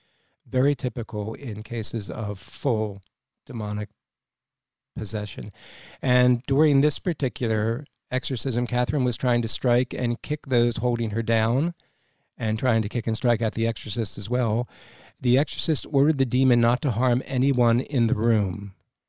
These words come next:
And this is very interesting. When she would try and scratch or bite the people closest to her, holding her on the couch there,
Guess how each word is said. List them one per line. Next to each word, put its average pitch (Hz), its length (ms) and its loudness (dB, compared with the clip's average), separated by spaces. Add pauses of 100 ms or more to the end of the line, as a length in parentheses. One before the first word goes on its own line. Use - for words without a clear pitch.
And 120 120 -6
this 127 140 -4
is 147 160 -2
very 120 240 -2
interesting. 110 460 -4 (460)
When 131 200 4
she 156 120 -4
would 147 120 2
try 151 240 0
and 135 180 2
scratch 127 400 2
or 127 220 0
bite 131 360 0
the 156 80 -4
people 131 360 0
closest - 580 -2
to 147 100 0
her, 131 300 2
holding 123 340 0
her 120 140 0
on 123 140 2
the 117 80 0
couch 113 420 -4
there, 110 340 0